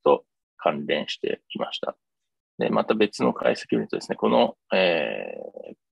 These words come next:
まあ、コホートでもエーシーエス認知の、まあ、急性心不全というのは三十日予防の予測因子だったというところで、で、先ほども示した結果の、えー、急性心不全をて-、まあ、発症していたエーシーエス患者にのみ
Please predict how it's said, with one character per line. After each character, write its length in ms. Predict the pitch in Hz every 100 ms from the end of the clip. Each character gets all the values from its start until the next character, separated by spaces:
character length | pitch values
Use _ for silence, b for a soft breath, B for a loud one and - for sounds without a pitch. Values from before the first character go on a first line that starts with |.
| -
ま 80 |
あ、 40 | -
コ 140 | 101
ホ 180 | - 107
ー 140 | 104
ト 120 | 101 101
で 100 | 95
も 160 | 92
エ 100 | 104
ー 20 |
シ 160 | 113 -
ー 20 |
エ 20 |
ス 120 | - 104
認 200 | 107 107
知 140 | 104
の、 260 | 117 110 -
ま 80 | -
あ、 20 |
急 220 | - -
性 240 | 110 110 98
心 260 | - 117
不 80 | 123
全 200 | 117 107
と 120 | -
い 40 | 113
う 40 |
の 80 | 117
は 260 | 123 107 -
三 320 | - 95 98
十 120 | 101
日 300 | 98 95 -
予 100 | 101
防 240 | 92 85 78
の 120 | 73
予 60 | -
測 280 | - - 90
因 100 | 85
子 100 | -
だ 100 | -
っ 40 | -
た 100 | -
と 100 | -
い 40 | -
う 40 |
と 100 | -
こ 120 | -
ろ 120 | 113 113
で、 300 | 135 107 - _ _ _ _ -
で、 60 |
先 240 | - 95 -
ほ 140 | 92
ど 100 | 85
も 120 | 80 -
示 260 | - -
し 40 | -
た 80 |
結 220 | - - -
果 140 | -
の、 260 | 110 113 - _ _ _ _ -
え 280 | - - -
ー、 20 | -
急 180 | - -
性 220 | 104 98
心 220 | - 101
不 120 | -
全 220 | 87 - - _ _ _ _ _ -
を 120 | -
て-、 340 | - 107 - _ _
ま 80 | -
あ、 40 |
発 180 | - -
症 180 | - 110
し 100 | -
て 80 | -
い 80 | 107
た 120 | 117
エ 80 | 101
ー 20 |
シ 200 | - 104
ー 20 |
エ 20 |
ス 100 | -
患 200 | - 95
者 200 | 90 76
に 180 | - 101
の 100 | 113
み 260 | 117 104